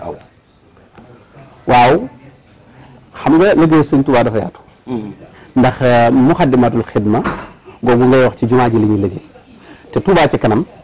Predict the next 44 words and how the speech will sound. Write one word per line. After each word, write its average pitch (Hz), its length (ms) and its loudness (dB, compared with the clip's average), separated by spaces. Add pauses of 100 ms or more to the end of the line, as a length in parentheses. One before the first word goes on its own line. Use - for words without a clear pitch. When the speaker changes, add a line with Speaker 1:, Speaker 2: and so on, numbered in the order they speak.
(160)
Speaker 2:
ba 135 140 0
mu 175 60 2
tàmbalee 139 380 2
ba 123 60 2
bisu 160 220 0
tey 127 160 2
bi, 98 140 -2 (440)
weer 131 240 2
wu 143 100 4
dee, 120 220 0 (600)
ñaar 156 360 4
fukki - 320 -6
nit 139 200 2 (520)
ak 131 160 0
juróom-ñett 127 440 2
yi 120 100 2
nga 156 100 4
xamante 143 340 0
Sëñ 160 240 0
Tuubaa 131 220 2
leen 110 180 0
tànnaloon 113 460 0
boppam, 104 260 -6 (840)
ñuy 139 320 4
wàcc 139 180 0 (140)
juróomi 151 340 4
kaamil 131 440 0
par 123 220 0
jour 120 300 -2
ci 110 100 -6
jumaay 110 240 0
Touba. 92 280 -6 (180)
Speaker 1:
Mhm. 107 140 -16 (220)
Speaker 2:
Touba 120 200 2
ca - 80 -6
kanam 113 200 -4
a 113 40 -2
ngi 110 100 0
leen 107 120 0
di 107 80 -6
jox 110 140 -2 (220)
weer 120 200 2
wu 120 120 2
dee 120 260 2